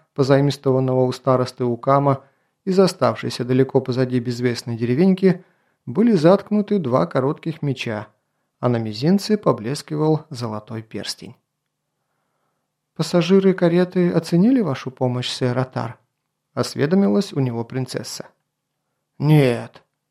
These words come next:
неумело притворяясь разочарованным, ответил рыцарь. «Эти невежи доброго обращения ну никак не хотят понимать. Пришлось поучить их хорошим манерам,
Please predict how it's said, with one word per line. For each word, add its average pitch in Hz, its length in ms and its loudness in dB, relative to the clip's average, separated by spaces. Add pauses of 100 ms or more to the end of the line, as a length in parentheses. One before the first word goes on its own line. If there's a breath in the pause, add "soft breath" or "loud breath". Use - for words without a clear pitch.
(120)
неумело 135 520 2
притворяясь 127 640 0
разочарованным, 156 960 2
ответил 120 600 -6
рыцарь. 120 420 -8 (640)
«Эти 196 340 2
невежи 139 600 2
доброго 135 480 4
обращения 123 760 0
ну 110 240 0
никак 135 500 -2
не 113 100 -10
хотят - 420 -6
понимать. 110 500 -12 (600)
Пришлось 220 520 0
поучить 214 560 2
их 208 120 -2
хорошим 190 460 -2
манерам, 120 600 -2